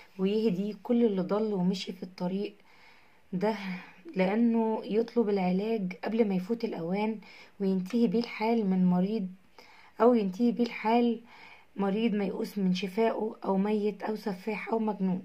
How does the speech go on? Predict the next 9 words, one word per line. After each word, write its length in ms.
تمنياتنا 680
للجميع 520
بدوام 420
الصحة 520
والعافية، 460
والجميع 720
المرضى 500
بالشفاء 500
العاجل. 380